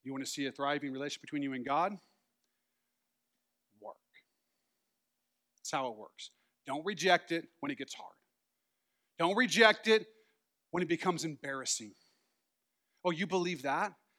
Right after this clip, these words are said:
You believe what the Bible says about that? Well, you're, uh, fill in the blank."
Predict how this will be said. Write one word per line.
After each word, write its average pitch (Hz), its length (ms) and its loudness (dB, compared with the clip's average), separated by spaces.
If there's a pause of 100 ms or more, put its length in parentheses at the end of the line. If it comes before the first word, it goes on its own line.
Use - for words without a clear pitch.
(260)
You 170 100 -4
believe 160 160 4
what 165 80 2
the 147 60 -4
Bible 156 220 4
says 147 180 -2
about 147 240 2
that? 156 200 2
Well, 110 360 -8
you're, 147 320 0
uh, 110 160 -12 (420)
fill 165 180 -2
in 143 80 -2
the 131 60 -8
blank." - 400 -20